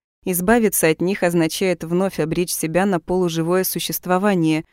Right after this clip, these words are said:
а я вдохнула слишком большую порцию кислорода, чтобы не хотеть сопротивляться. Две слабости не так уж и много, так пусть они останутся со мной навсегда. Кому-то под силу распылять свои чувства,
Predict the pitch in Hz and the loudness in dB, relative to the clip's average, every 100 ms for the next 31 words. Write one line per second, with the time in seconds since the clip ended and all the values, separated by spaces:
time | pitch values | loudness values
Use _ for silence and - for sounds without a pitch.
0 | _ _ - 185 208 262 202 175 - 220 | _ _ -2 2 4 4 4 0 2 2
1 | 202 175 233 254 - 220 190 175 180 226 | 2 2 0 -2 0 0 2 2 2 2
2 | 214 - 190 - 180 170 165 - 175 185 | 2 2 -4 -2 -4 -4 -6 -2 0 2
3 | 247 185 165 _ _ - - 208 202 180 | 4 2 0 _ _ -10 -2 2 2 2
4 | 180 - 214 - - 175 - 190 175 143 | -2 -2 -2 -2 -4 -4 -4 -2 -2 -4
5 | - - _ _ _ _ _ _ - 185 | -8 -10 _ _ _ _ _ _ -6 2
6 | 262 - 254 277 220 170 - 170 156 _ | 4 4 0 2 4 2 2 0 0 _
7 | - 202 262 302 269 - 254 254 262 185 | 2 2 4 0 -2 0 2 4 4 2
8 | 156 156 _ _ _ _ 214 202 - 294 | 0 -4 _ _ _ _ -4 -4 -2 -4
9 | - 196 190 170 - 190 175 - 165 170 | -2 -2 0 -2 -2 -4 -4 -4 -4 -2
10 | 165 170 160 165 - 185 156 127 _ _ | 0 2 0 0 -4 -4 -6 -8 _ _
11 | _ _ _ _ _ _ _ - 202 254 | _ _ _ _ _ _ _ 2 6 6
12 | 269 214 220 226 - 190 160 156 - 165 | 6 0 0 -2 0 0 2 -2 -4 -2
13 | 175 202 - 170 180 - 226 170 - 151 | 0 0 0 0 0 -2 -2 -2 -4 -6